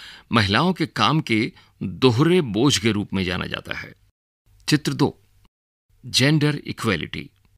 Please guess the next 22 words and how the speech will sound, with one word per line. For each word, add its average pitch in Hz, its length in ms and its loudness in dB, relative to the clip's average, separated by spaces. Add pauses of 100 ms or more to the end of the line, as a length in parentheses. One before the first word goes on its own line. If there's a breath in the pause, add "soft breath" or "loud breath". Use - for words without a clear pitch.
(640)
सतत - 640 0
विकास - 680 -2 (140)
लक्ष्य - 320 -2
पांच, - 420 -4 (800)
लैंगिक 123 600 2 (240)
समानता, - 640 0 (960)
डब्ल्यू 143 400 2
डब्ल्यू 120 420 2
डब्ल्यू 110 360 0
डॉट 101 460 0 (160)
एन 143 340 4
डॉट 98 480 0
यू 110 400 2
एन 104 220 0
डी 95 140 0
पी 123 300 -2
डॉट 98 360 -4 (120)
ओ 131 120 4 (100)
आर 117 180 -2
जी, 101 420 -6 (640)
पृष्ठ - 380 6 (480)
बावन। 92 460 0